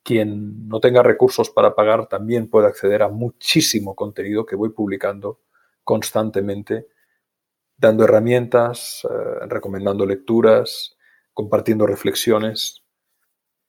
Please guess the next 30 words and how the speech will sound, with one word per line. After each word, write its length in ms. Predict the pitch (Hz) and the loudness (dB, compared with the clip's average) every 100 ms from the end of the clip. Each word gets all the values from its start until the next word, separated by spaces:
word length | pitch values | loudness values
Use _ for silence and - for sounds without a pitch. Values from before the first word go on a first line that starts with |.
| - | -14
Eh, 520 | - 101 95 - - - | -10 -8 -8 -10 -10 -2
ahora, 220 | 120 117 | 0 0
quien 220 | - 107 | 0 -4
quiera 180 | 95 113 | 0 0
una 100 | 113 | 2
formación 480 | - 110 107 127 104 | 0 -4 -2 0 0
más 180 | 107 104 | 0 -2
sistematizada, 880 | - 110 - 104 101 104 110 107 104 | -2 -4 -2 -4 -4 -2 2 4 2
estructurada, 720 | - 95 95 98 98 98 104 | -2 -8 -4 2 4 4 0
además 280 | 98 101 - | -4 -8 -6
con 160 | 98 | -8
un 80 | 104 | -6
seguimiento 480 | - 95 92 98 101 | -2 0 0 -6 -8
más 160 | 98 - | -8 -8
personalizado, 800 | 98 - 98 98 - 101 104 - _ _ _ | -8 -8 -10 -4 2 4 2 -4 _ _ _
pues 180 | - - | -10 -6
están 220 | - 98 | -4 -4
los 180 | 92 90 | -4 -6
cursos. 440 | - 90 - - _ - - _ _ _ _ | -10 -12 -12 -16 _ -20 -20 _ _ _ _
Pero 600 | 117 113 107 104 104 107 | 4 6 8 6 6 6
hay 100 | 113 | 4
mucho 300 | 123 127 98 | -2 -4 -8
material 400 | 87 95 95 98 | -10 -8 -8 -6
gratuito 440 | 95 117 113 110 | -6 -4 -2 -2
también 400 | 104 92 110 107 | -4 -6 -6 -6
para 160 | 101 101 | -6 -6
aquellas 260 | 98 98 | -6 -6
personas 420 | - - 98 98 - | -8 -10 -10 -10 -12
que 140 | 95 | -12
quieran 560 | - 92 87 92 107 | -8 -4 -4 -6 -12